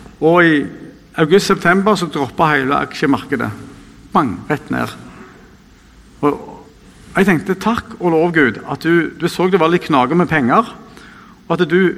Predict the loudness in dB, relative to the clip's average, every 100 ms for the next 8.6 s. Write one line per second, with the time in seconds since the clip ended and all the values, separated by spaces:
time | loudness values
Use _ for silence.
0 | -8 -6 0 2 0 -2 0 -2 -2 -2
1 | 0 0 0 0 -2 -4 -4 -10 -20 -12
2 | -10 -10 -6 -6 -6 -6 -2 -2 -2 -4
3 | -4 -4 -4 -4 -4 -6 -14 -20 -20 -20
4 | -20 -20 _ _ -20 -20 -20 -20 -20 -18
5 | 2 4 4 -2 -14 -18 -20 -20 -20 -20
6 | -20 -20 -20 -20 -20 -6 -2 -2 -2 -6
7 | -16 -4 4 8 8 8 6 8 8 8
8 | 6 6 4 4 4 4